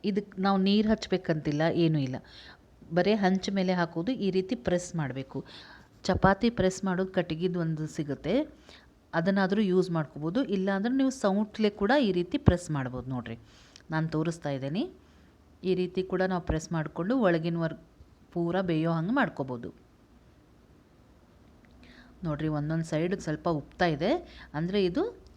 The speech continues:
ಕನ್ಸಿಸ್ಟೆನ್ಸಿ ನಾವೇನ್ ಹಿಟ್ ಕಲ್ಸಿದೀವಲ್ಲ, ಅದು ಕರೆಕ್ಟ್ ಆಗಿದೆ ಅಂತ ಅರ್ಥ. ಈಗ ನೋಡ್ರಿ, ನಾನು ಯಾವ ರೀತಿ ಬಟರ್ ಪೇಪರ್ ಮೇಲೆ ತಟ್ಟಿದ್ದನ್ನ ಹಂಚ್ ಮೇಲೆ ಹಾಕೋದು ಅಂತ ತೋರಿಸ್ತಾ ಇದ್ದೀನಿ.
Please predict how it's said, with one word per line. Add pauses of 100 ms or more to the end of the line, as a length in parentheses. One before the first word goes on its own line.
(100)
ಕನ್ಸಿಸ್ಟೆನ್ಸಿ
ನಾವೇನ್
ಹಿಟ್
ಕಲ್ಸಿದೀವಲ್ಲ,
ಅದು
ಕರೆಕ್ಟ್
ಆಗಿದೆ
ಅಂತ
ಅರ್ಥ. (800)
ಈಗ
ನೋಡ್ರಿ,
ನಾನು
ಯಾವ
ರೀತಿ (160)
ಬಟರ್
ಪೇಪರ್
ಮೇಲೆ
ತಟ್ಟಿದ್ದನ್ನ (600)
ಹಂಚ್
ಮೇಲೆ
ಹಾಕೋದು
ಅಂತ
ತೋರಿಸ್ತಾ
ಇದ್ದೀನಿ.